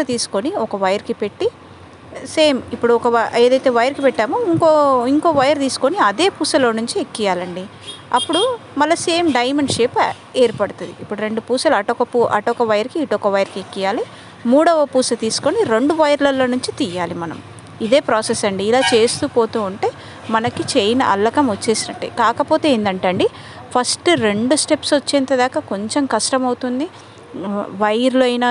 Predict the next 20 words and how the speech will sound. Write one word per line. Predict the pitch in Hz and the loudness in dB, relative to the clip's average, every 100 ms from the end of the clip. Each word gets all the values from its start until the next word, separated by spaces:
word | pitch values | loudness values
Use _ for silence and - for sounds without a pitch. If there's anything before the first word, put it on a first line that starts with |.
| 220 196 | 2 2
దారమైనా | 185 233 254 247 262 220 | 4 2 0 0 0 2
మలక | 202 233 269 | 0 0 2
మడ-, | 247 220 - | 2 0 -2
పడతా | 214 214 269 226 | -2 2 0 0
ఉంటుంది | 208 190 185 | -4 -8 -6
ప్రతిసారి. | 196 214 - 196 190 | -8 -6 -2 -2 0
దాన్ని | 240 285 285 | -2 0 -2
కొంచెం | 254 294 - 339 | 0 -2 0 0
మనం | 233 220 - | 0 -2 -4
సెట్ | 190 - | -4 -2
చేసుకుంటూ | 262 254 - 247 240 254 - - - - - | -2 -2 -4 -4 -2 -2 -2 -12 -14 -8 0
అల్లుతూ | 196 247 262 294 | 2 2 2 2
వెళ్తే | 202 180 359 453 | 2 0 0 0
వస్తుందండి. | - - 202 185 175 - - - | 0 -4 -6 -8 -10 -14 -10 -4
చూసారు | 254 269 240 | 0 0 2
కదండి, | 220 226 277 208 | 0 0 -2 2
నాకు | 185 220 220 | 0 0 0
కూడా | 262 370 453 254 - - - - - - | 2 2 0 -2 -6 -16 -20 -20 -8 -4
అది | 220 220 202 190 190 | -2 -2 -4 -4 -2
మలక | 208 226 | 0 0